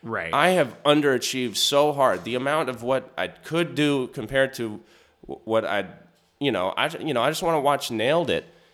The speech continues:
Speaker 2: You know what I'm saying?
Speaker 1: <laughs>
Speaker 2: Uh, if you, if you are, if you are unconsciously comfortable with being an underachiever, there's, this is also a city that will keep you in those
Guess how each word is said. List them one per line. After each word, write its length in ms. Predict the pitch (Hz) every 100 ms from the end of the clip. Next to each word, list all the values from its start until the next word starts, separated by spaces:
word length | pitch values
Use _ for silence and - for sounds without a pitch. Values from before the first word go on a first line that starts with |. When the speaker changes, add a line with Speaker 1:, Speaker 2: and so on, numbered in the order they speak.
| _ -
Speaker 2:
You 140 | 113
know 80 | 107
what 80 | 107
I'm 100 | 107
saying? 420 | 151 98 107 131 -
Speaker 1:
<laughs> 40 | _ _ - _ - -
Speaker 2:
Uh, 320 | 117 113 104 - - - _ _ _ _ _ _ _
if 160 | 170 139
you, 180 | 180 220
if 160 | 156 147
you 280 | 208 196 -
are, 320 | 147 135 131
if 160 | 147 135
you 240 | 170 202 -
are 440 | 143 135 123 113 - _ _ _ _ _ 151
unconsciously 1200 | 160 151 156 160 160 151 - 139 127 117 107 - _ _ _ _ _ -
comfortable 680 | 143 180 175 143 113 90 80
with 300 | 123 120 113
being 420 | 135 143 123 113 - _ _ _ 123
an 120 | 131
underachiever, 960 | 123 156 151 131 120 127 113 98 92 - _ _ _ -
there's, 260 | 202 208 - -
this 180 | 156 185
is 120 | 151
also 680 | 135 147 170 175 160 139 127
a 80 | 120
city 340 | - 151 131
that 280 | 104 110 107
will 400 | 113 101 95 - -
keep 280 | - 185 151
you 180 | 139
in 200 | 131 123
those 520 | 123 123 117 113 -